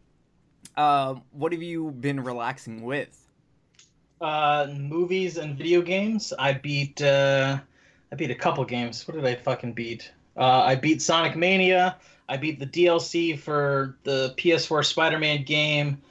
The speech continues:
Speaker 2: I'm, like, two boss fights away from the end of Axiom Verge. Um, and yeah, that's pretty much, uh, that's pretty much it. Just dedicating some time to knocking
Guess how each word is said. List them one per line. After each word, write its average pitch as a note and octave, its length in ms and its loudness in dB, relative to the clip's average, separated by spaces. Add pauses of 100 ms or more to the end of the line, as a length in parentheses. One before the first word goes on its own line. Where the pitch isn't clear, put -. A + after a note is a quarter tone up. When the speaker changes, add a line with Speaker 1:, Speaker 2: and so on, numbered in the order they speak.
(280)
Speaker 2:
I'm, C3+ 260 0
like, C3 360 0
two F#3+ 160 2
boss D3+ 340 2
fights D3 260 2
away D3 200 0
from C#3 160 -2
the C#3 120 2
end C#3+ 160 2
of C3+ 100 2
Axiom C#3 480 0
Verge. C#3 800 -4 (500)
Um, A#2+ 720 -2 (1200)
and D3 220 -6
yeah, G#3+ 260 -4 (160)
that's C#3 220 -10
pretty D3+ 320 -8
much, D3+ 340 -6
uh, C#3+ 240 4
that's D3 180 -2
pretty D#3 220 -6
much D3+ 240 0
it. D#3 180 2
Just - 260 -2
dedicating C3+ 580 2
some C3+ 200 -2
time C3+ 320 4
to A#2+ 280 2
knocking C#3 580 0